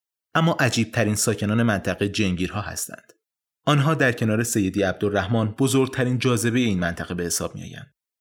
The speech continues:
بسیاری از مریضها را به محله می‌آورند تا جنگیرها آنها را در اتاقک‌هاشان تحت درمان قرار دهند. درمان چنان که یونس می‌گوید، چیزی شبیه مراسم زار در جنوب ایران است.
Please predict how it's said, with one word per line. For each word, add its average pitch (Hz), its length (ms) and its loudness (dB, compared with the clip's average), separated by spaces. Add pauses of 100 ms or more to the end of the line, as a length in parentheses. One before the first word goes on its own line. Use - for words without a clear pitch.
(260)
بسیاری 156 420 4
از 127 140 0
مریضها 104 380 2
را 107 80 4
به 104 100 0
محله 90 360 0
می‌آورند 90 580 -2 (260)
تا 208 100 0
جنگیرها 147 500 0
آنها 117 260 0
را 120 80 4
در 101 180 2
اتاقک‌هاشان 95 720 -6
تحت 120 220 -2
درمان 98 380 2
قرار 80 300 -10
دهند. - 280 -18 (340)
درمان 165 360 4
چنان 135 280 0
که 147 100 0
یونس 92 400 0
می‌گوید، 120 500 0 (240)
چیزی 233 240 -2
شبیه 135 340 0
مراسم 113 440 0
زار 107 260 0
در 101 180 -2
جنوب 95 320 -4
ایران - 300 -10
است. - 320 -14